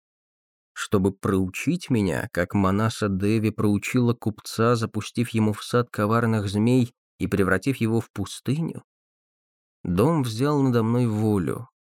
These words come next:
Я застрял в нем, остался с ним, вместо того, чтобы послать все к черту и уехать на какие-нибудь острова, где солнце рассекает кожу, будто лезвие разъяренного цирюльника.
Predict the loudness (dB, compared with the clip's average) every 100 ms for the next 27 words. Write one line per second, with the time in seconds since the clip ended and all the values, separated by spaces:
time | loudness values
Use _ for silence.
0 | _ 2 2 2 -2 -2 -2 2 2 2
1 | 0 0 -4 -12 _ -4 -2 -4 -4 0
2 | 0 0 -6 -4 0 4 4 2 -2 _
3 | _ -10 -2 -2 -2 -2 0 -2 0 0
4 | 0 0 -2 -2 -6 -6 -6 -6 -6 -2
5 | 2 2 0 -2 2 4 4 2 -2 -2
6 | -2 -2 0 2 2 2 0 -2 -2 -2
7 | 0 0 0 -4 _ -4 0 0 0 -2
8 | 0 0 0 -2 -6 0 0 0 -4 -2
9 | 2 2 2 2 -2 -2 0 2 4 2
10 | 0 0 2 2 2 2 4 2 2 -2
11 | -4 -2 0 0 0 -4 -8